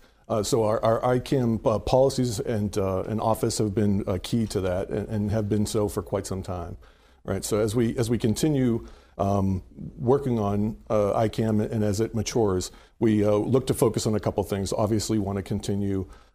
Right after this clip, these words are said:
um, pushing towards mobility, right? Mo-, mobility solutions. Um, we're looking to, to push outbound towards the cloud, of course. Um, and then we want to ensure that the policies and procedures and some of the,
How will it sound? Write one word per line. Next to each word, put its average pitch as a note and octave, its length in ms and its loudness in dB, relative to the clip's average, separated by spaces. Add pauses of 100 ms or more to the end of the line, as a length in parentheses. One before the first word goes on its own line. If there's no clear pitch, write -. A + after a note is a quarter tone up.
(140)
um, - 380 -12
pushing G#2+ 280 -2
towards G2 400 -2
mobility, F#2+ 600 -2
right? F#2+ 120 -2
Mo-, G2+ 300 0
mobility G#2+ 600 0
solutions. C3+ 580 -2 (320)
Um, G2+ 240 0
we're A2+ 180 4
looking A#2 360 2
to, A2 200 0
to - 140 -6
push G#2+ 260 -2
outbound G2+ 480 -2
towards G2 260 -4
the F#2 80 -8
cloud, G2 340 -4
of G2 140 -10
course. A2 360 -4 (480)
Um, - 260 -8
and A2+ 240 2
then A2+ 140 2
we A2 100 2
want A2 260 0
to A2+ 140 -2
ensure A2+ 440 2
that G#2+ 260 0
the G#2 120 2
policies A#2 680 2
and F#2+ 180 -2
procedures G#2+ 580 -2
and G2 140 -2
some G2+ 180 -2
of F#2 180 -2
the, F2+ 280 -2